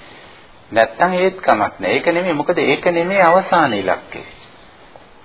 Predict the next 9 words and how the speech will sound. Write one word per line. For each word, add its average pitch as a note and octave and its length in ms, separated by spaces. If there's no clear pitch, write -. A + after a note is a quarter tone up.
අවසාන F#3 500
ඉලක්කයේ F#3+ 460
සමාධිය F3 520
නම් A3 220
ඔන්න G3+ 200
ඒකත් F#3 480
එක්ක - 320
ඒ E3 200
වෙනුවෙන්ම F3+ 640